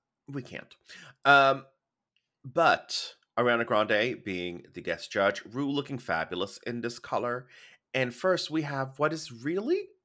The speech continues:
it feels like a pageant walkout.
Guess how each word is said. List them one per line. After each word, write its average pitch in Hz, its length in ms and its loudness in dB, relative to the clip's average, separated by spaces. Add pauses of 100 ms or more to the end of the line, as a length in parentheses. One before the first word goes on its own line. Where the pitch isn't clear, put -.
it 175 120 -2
feels 240 280 -2
like 359 120 -4
a 294 60 -4
pageant 127 720 -8 (100)
walkout. 165 840 -4